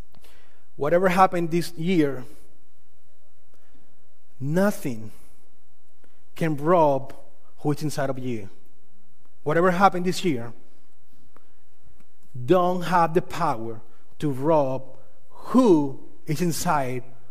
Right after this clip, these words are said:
of you. Yeah, nothing can do that. Yeah, ca-, can we, can we clap for God for that? You know, nothing can take away what God put in my heart and your heart.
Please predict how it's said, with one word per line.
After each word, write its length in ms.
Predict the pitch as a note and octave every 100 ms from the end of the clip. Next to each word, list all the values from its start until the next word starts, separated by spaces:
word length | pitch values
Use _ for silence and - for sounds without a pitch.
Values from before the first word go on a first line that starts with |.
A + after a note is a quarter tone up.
| - D3+
of 340 | D3+ C#3+ - - - -
you. 420 | E3+ D3 A2+ A2 - - - - - - - - - - -
Yeah, 200 | - A#2 - - A3+
nothing 340 | A#3+ A3 D#3
can 160 | E3+ C#3+
do 180 | C#3+
that. 160 | B2 - - - - -
Yeah, 140 | F#3+ D#3
ca-, 160 | -
can 160 | - A3+
we, 160 | C#4+
can 240 | - G3 B3+
we 80 | D4
clap 240 | C#4 D4+
for 180 | - -
God 160 | D#4 D4
for 140 | D4
that? 300 | B3+ C#4+ D4+ - - - - -
You 80 | G#3
know, 80 | A3
nothing 480 | C4+ D#4+ - B3
can 480 | A3 C4 C4 B3 F#3 D3+ - - - - - -
take 300 | C4 C4 C4
away 420 | C4 C4+ B3 G#3+
what 220 | A3+ G3+
God 180 | C4+ C4+
put 180 | C#4+ C4+
in 80 |
my 140 | C4 C4+
heart 320 | B3+ C4+ A3
and 140 | A3
your 140 | C4+ D4+
heart. 460 | C#4+ B3+ G3+ D3